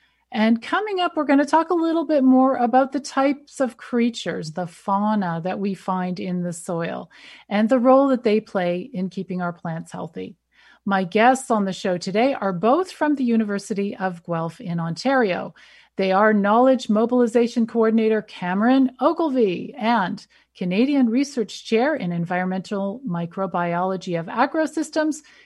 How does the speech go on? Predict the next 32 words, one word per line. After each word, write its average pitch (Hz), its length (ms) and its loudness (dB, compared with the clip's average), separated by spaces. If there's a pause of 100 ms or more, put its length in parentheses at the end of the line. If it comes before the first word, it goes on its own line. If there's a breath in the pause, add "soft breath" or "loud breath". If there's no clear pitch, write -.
(140 soft breath)
Carrie 175 500 -6
Dunfield. 170 720 -10 (480 loud breath)
Now, 185 120 -2
before 262 360 2
we 320 140 2
dig 311 260 -2
in, 247 380 6
I 214 80 -2
would 226 240 -2
really 294 240 0
love 202 280 0
to 202 100 -8
hear 175 180 -4
from 170 240 -8
you. 180 260 -10 (440 loud breath)
If 220 180 0
you're 269 140 6
listening 277 440 2
to 226 100 -4
the 185 120 -4
show 175 300 -2
live 233 640 4
on 170 600 -4
Reality 226 460 2
Radio 269 340 2
one 254 220 6
oh 247 80 6
one 233 380 2
or 185 60 -4
on 165 140 -4
Facebook 208 440 -6
Live, 185 340 -2